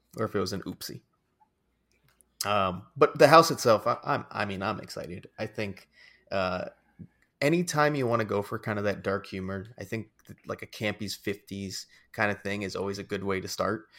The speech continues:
Um, we've talked about it before. The, uh, scare zone they've had at, uh, uh, Howl Scream Orlando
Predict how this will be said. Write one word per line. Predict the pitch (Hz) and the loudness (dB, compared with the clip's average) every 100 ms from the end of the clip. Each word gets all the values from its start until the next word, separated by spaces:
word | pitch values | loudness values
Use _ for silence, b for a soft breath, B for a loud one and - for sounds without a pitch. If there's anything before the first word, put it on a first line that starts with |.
| B B | B B
Um, | 98 95 90 98 - | -8 -6 -6 -8 -6
we've | 110 | 2
talked | 120 104 117 | 4 4 4
about | 104 107 | 2 2
it | |
before. | 104 - 110 110 | -2 -2 2 2
The, | 113 101 98 | 0 -6 -4
uh, | 95 | -4
scare | - 104 | -2 -2
zone | 98 101 | 0 -2
they've | 95 95 | -4 -4
had | 98 90 101 _ _ _ | -2 -4 -6 _ _ _
at, | - 92 - - 65 80 - - - | -8 -8 -10 -16 -14 -14 -14 -18 -18
uh, | - _ - | -18 _ -8
uh, | 104 | -6
Howl | 98 104 | -2 0
Scream | 98 - 104 | 0 0 0
Orlando | 92 87 98 110 131 | 0 -2 2 2 2